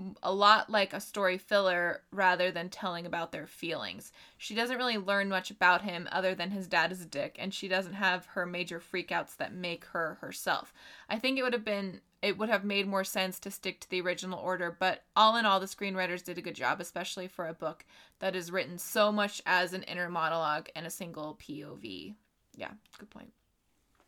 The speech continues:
Um, yeah, there is, um, some, uh, order of things that gets changed up that I thought was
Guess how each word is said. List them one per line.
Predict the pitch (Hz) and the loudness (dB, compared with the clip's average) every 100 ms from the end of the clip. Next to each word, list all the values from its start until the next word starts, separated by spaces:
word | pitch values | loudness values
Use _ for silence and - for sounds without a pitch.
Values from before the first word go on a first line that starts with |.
| _ - - | _ -10 0
Um, | 196 180 175 170 175 208 _ _ _ _ - - _ _ _ _ _ _ - | 2 2 0 -6 -12 -14 _ _ _ _ -20 -20 _ _ _ _ _ _ -2
yeah, | 220 254 240 | 10 12 12
there | 269 | 8
is, | 311 339 370 - | 6 4 0 2
um, | 214 208 196 190 190 | 8 8 8 2 -6
some, | - 202 196 185 185 - _ _ _ _ _ _ _ | 0 2 2 -4 -8 -12 _ _ _ _ _ _ _
uh, | 196 185 165 151 135 120 107 98 - _ _ _ _ _ _ _ _ _ _ | 0 2 2 2 0 0 -4 -6 -10 _ _ _ _ _ _ _ _ _ _
order | 208 220 208 185 | 2 4 4 4
of | 165 160 | 2 0
things | - 160 165 | -4 -4 -4
that | - 151 | -4 -4
gets | 180 - - | -4 -8 -8
changed | - 175 165 - | -6 -6 -6 -4
up | 156 - | -6 -4
that | 165 | -4
I | 151 | -4
thought | 180 170 - | -2 -4 -4
was | 170 160 170 - | -6 -8 -10 -16